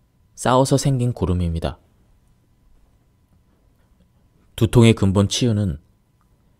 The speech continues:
혈액순환을 개선하면 됩니다. 혈액이 맑아지고 힘이 생기면서 체온을 높이면 쉽게 해결되기 때문입니다.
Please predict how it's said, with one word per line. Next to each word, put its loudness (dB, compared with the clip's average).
혈액순환을 2
개선하면 0
됩니다. -6
혈액이 4
맑아지고 0
힘이 0
생기면서 -2
체온을 6
높이면 0
쉽게 2
해결되기 0
때문입니다. -6